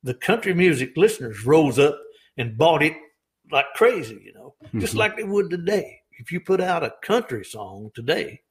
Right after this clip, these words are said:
Speaker 2: You just
Speaker 1: it
Speaker 2: gotta
Speaker 1: go-,
Speaker 2: get it in front of the
Speaker 1: right.
Speaker 2: people.
Speaker 1: You gotta hear people. It's, it's what some of the stuff that you're doing, like these, these young people that are, they're writing these songs,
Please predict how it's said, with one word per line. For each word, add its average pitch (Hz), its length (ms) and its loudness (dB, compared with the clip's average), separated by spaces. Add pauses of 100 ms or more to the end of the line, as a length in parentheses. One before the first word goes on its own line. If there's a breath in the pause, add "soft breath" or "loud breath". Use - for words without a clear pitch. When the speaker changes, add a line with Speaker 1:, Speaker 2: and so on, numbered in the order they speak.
(1400)
Speaker 2:
You - 80 0
just - 80 2
Speaker 1:
it - 20 -8
Speaker 2:
gotta 120 140 4
Speaker 1:
go-, 104 60 2
Speaker 2:
get 127 120 4
it 117 80 2
in 123 80 4
front 135 320 2
of 123 60 0
the 135 80 6
Speaker 1:
right. 247 160 4
Speaker 2:
people. 147 260 0
Speaker 1:
You 135 120 -4
gotta 147 340 2
hear 170 200 -2
people. 170 300 -2
It's, 151 140 -4
it's 147 320 -8
what 185 240 -4 (160)
some 180 160 -2
of 165 60 -2
the 143 60 0
stuff 175 200 -4
that - 120 -14
you're 269 120 -8
doing, 131 160 -2
like 135 180 -2
these, 139 240 -6 (340 soft breath)
these 143 200 -2
young 190 200 2
people 156 300 -6
that 117 120 -4
are, 120 180 -6
they're 117 160 -6
writing 147 260 -2
these 151 200 -2
songs, 202 360 -6